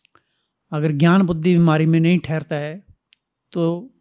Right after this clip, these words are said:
मौन रहने के लिए मन ही नहीं करेगा। फिर हम ढूंढेंगे, इसके साथ बातें करें, उसके साथ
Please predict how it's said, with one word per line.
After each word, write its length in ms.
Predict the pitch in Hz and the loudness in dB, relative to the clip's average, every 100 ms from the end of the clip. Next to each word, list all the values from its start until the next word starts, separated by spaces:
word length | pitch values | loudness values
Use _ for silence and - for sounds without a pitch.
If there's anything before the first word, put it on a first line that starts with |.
| 170 | -4
मौन 400 | 147 156 165 165 | 0 2 2 2
रहने 280 | 160 165 160 | 0 0 -2
के 120 | 160 | -2
लिए 120 | 156 | 0
मन 300 | 156 147 165 | 2 4 4
ही 80 | 170 | 4
नहीं 140 | 160 | 0
करेगा। 380 | 147 127 127 - _ _ _ _ _ _ _ _ _ | -4 -12 -14 -20 _ _ _ _ _ _ _ _ _
फिर 100 | 170 | 2
हम 160 | 160 151 | 4 4
ढूंढेंगे, 600 | 160 160 165 156 151 - _ _ _ _ _ - | 6 6 6 2 -2 -12 _ _ _ _ _ -8
इसके 300 | 156 - 160 | -6 -4 -6
साथ 220 | - 156 - | -6 -8 -8
बातें 320 | 143 - 147 | -10 -6 -6
करें, 200 | 135 143 | -4 -2
उसके 300 | 156 - 165 | -2 -2 -2
साथ 200 | 147 143 | 0 -4